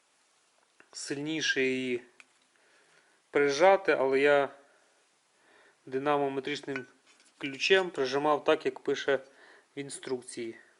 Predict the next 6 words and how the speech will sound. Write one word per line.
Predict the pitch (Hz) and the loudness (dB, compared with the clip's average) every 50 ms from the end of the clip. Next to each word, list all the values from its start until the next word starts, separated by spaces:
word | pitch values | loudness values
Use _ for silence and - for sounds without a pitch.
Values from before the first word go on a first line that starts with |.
| _ _ - | _ _ -6
Ось | 139 131 123 - | -6 -6 -6 -4
можна | 135 131 123 120 127 127 | -4 -4 -4 -4 -4 -6
бачити, | 123 123 127 123 120 - - 120 - 123 120 - - _ _ _ _ _ _ _ _ _ _ _ _ _ _ _ _ _ | -2 0 0 0 0 -2 -6 -6 -4 -4 -4 -4 -8 _ _ _ _ _ _ _ _ _ _ _ _ _ _ _ _ _
тут | - - 90 - - - _ _ _ _ _ _ _ _ _ _ | -10 -10 -10 -10 -10 -20 _ _ _ _ _ _ _ _ _ _
чорне | _ - - - 139 131 123 120 123 120 117 | _ -12 0 2 4 4 4 2 0 -4 -4
таке, | - 123 120 - - 123 120 | -4 -4 -6 -4 -4 -4 -4